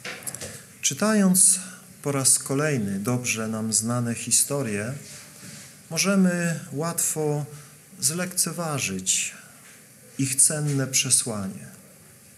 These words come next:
Za każdym razem, gdy otwieramy Boże Słowo, prośmy o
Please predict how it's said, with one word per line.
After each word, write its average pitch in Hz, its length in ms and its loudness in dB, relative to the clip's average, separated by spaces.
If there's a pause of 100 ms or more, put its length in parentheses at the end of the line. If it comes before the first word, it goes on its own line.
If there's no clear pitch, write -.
(1300)
Za 131 140 -4
każdym 147 380 0
razem, 151 440 2
gdy 120 240 -2
otwieramy 131 600 0
Boże 117 340 -2
Słowo, 110 720 -2 (640)
prośmy 160 840 0 (560)
o 131 280 -2